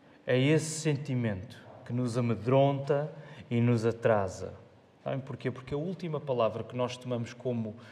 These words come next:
sagrada nas nossas vidas muitas vezes não é a palavra de Deus.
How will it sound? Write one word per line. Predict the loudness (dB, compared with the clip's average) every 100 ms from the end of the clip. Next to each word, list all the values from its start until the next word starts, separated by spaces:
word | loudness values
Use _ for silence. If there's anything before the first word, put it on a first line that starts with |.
| -18 -14
sagrada | -10 -6 -4 -2 0 2 2 -2
nas | -4 -6
nossas | -4 -6 -6 -10
vidas | -10 -10 -8 -8
muitas | -6 -6 -6 -6
vezes | -6 -6
não | -6 -6
é |
a | -6
palavra | -6 -6 -6 -4 -6
de | -6
Deus. | -10 -12